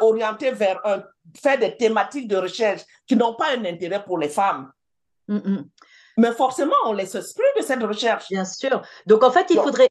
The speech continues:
Speaker 2: orienter les thématiques de recherche aussi davantage pour inclure des thématiques qui pourraient correspondre plus aux aspirations des femmes.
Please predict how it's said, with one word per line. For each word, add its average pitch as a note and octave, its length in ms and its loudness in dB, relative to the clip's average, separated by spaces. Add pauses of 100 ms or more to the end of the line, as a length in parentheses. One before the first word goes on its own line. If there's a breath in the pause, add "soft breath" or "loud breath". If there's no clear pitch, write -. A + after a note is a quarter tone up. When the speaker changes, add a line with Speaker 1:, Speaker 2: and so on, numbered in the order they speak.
Speaker 2:
orienter D4+ 600 2
les B3+ 160 -4
thématiques A#3 480 -2
de G3+ 80 4
recherche G#3 460 -2
aussi B3+ 340 -8
davantage G#3+ 800 0
pour G3 140 0
inclure A3 340 -6
des F#3+ 120 -6
thématiques F#3 560 -2
qui G3+ 140 -10
pourraient F#3 260 -2
correspondre F3+ 760 0
plus B3+ 300 -4
aux E3+ 120 -4
aspirations F3 540 -2
des F3 120 -2
femmes. A#2+ 280 -10